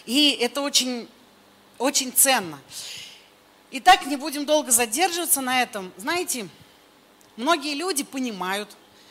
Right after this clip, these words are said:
Вы хотите сказать: "Я что, не читал эти местописания?" Многие из вас побольше меня читали это местописание, но вы думаете:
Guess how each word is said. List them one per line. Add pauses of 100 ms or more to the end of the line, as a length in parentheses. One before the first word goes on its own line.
(140)
Вы
хотите
сказать:
"Я
что,
не
читал
эти
местописания?" (800)
Многие
из
вас
побольше
меня
читали
это
местописание,
но (1040)
вы
думаете: